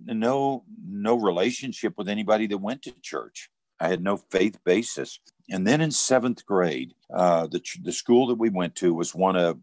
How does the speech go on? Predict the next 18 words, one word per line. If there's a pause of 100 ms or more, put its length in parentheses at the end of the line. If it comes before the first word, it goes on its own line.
(120)
just
about
four
or
five
schools
in
Omaha (460)
that (540)
didn't
give
up
the
seventh
and
eighth
grade
years